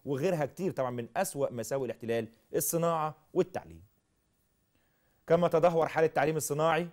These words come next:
وقلت رؤوس الأموال الوطنية والأجنبية المستخدمة في الصناعة، طبعا لأن كل رؤوس الأموال والاستثمارات اتجهت للزراعة، وتدهورت الصناعات الصغيرة، وحل الإنتاج الأجنبي محل الإنتاج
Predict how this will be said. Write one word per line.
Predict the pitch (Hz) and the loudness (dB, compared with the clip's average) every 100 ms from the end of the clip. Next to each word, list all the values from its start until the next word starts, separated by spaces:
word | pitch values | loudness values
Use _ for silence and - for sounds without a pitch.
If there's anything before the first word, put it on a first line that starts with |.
| _ _ _ | _ _ _
وقلت | 120 127 156 156 143 143 | 0 2 2 2 2 0
رؤوس | 147 151 | -2 -2
الأموال | 139 139 143 | -2 -2 0
الوطنية | 147 143 139 151 156 | 0 0 0 -2 2
والأجنبية | 143 143 131 143 139 156 | 2 0 -2 -2 0 0
المستخدمة | 143 135 - 131 113 117 180 131 | 0 -4 -4 -4 0 2 2 2
في | 113 | -6
الصناعة، | 107 117 123 120 117 - _ _ | -10 -6 -4 -2 -4 -10 _ _
طبعا | 117 123 | -4 -2
لأن | 117 123 | -4 -4
كل | - 208 196 | 0 2 2
رؤوس | 156 170 | 0 -4
الأموال | 170 143 147 165 160 | -4 -4 -2 -2 -2
والاستثمارات | 131 127 120 135 143 | -6 -8 -6 -6 -4
اتجهت | 156 139 123 | -2 -2 -4
للزراعة، | 104 117 127 82 - _ _ _ _ _ _ _ _ _ - | -6 0 2 2 -4 _ _ _ _ _ _ _ _ _ 2
وتدهورت | 139 143 143 139 180 170 | 2 4 2 4 4 2
الصناعات | - 139 151 151 | -2 0 0 0
الصغيرة، | - 120 147 151 139 | -4 -2 0 0 -2
وحل | - 123 - 175 196 165 | -2 -2 0 -2 -2 -2
الإنتاج | 135 127 110 143 | -4 -6 -4 -4
الأجنبي | 127 113 104 127 117 120 110 | -4 -6 -6 -6 -6 -8 -8
محل | 104 - 120 | -10 -6 -4
الإنتاج | 113 110 104 - 101 - 110 104 95 80 | -4 -6 -10 -8 -10 -4 -2 0 -2 -8